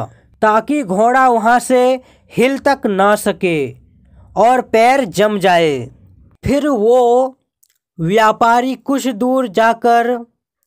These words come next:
छिपकर ऐसी आवाजें निकाली जैसे उस घोड़े का मालिक किसी मुसीबत में हो। अपनी मालिक की आवाज सुनते ही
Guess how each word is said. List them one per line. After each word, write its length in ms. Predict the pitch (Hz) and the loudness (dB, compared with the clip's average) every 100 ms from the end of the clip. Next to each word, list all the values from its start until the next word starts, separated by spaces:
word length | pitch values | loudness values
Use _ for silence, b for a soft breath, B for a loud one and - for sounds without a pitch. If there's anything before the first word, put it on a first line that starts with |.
| _ _ _ _ | _ _ _ _
छिपकर 760 | - 269 285 - 233 226 226 247 - b b | -6 -6 -4 -2 2 2 0 -4 -8 b b
ऐसी 480 | 185 202 202 269 285 | 0 0 0 -2 2
आवाजें 460 | 254 240 233 214 247 | 4 4 2 0 -2
निकाली 800 | 226 180 190 185 185 165 120 120 _ _ _ - | -2 -2 0 0 -2 -8 -10 -16 _ _ _ -20
जैसे 580 | 135 185 247 247 269 254 254 269 _ _ _ _ 220 | -6 -2 0 0 0 0 0 -4 _ _ _ _ -6
उस 220 | 285 247 | -4 -4
घोड़े 420 | 170 175 220 247 | -4 0 0 0
का 240 | 254 262 233 | 0 0 0
मालिक 540 | 208 202 214 202 - - _ _ _ - | 0 0 0 -4 -8 -20 _ _ _ -8
किसी 260 | 240 247 277 | -6 -4 -4
मुसीबत 640 | 214 208 - 220 240 240 | -2 -4 -4 -2 -2 0
में 360 | 214 233 269 277 _ _ | 0 0 -2 -8 _ _
हो। 440 | - 175 156 117 - | 0 0 0 -4 -4
अपनी 340 | 226 269 294 | -4 -2 -2
मालिक 520 | 285 233 220 247 277 - | -2 0 0 -2 -4 -6
की 140 | 262 | -2
आवाज 420 | 226 202 226 247 185 | 0 2 2 0 -2
सुनते 420 | - 220 220 269 | -6 -4 0 0
ही 400 | 214 190 139 | 0 -4 -8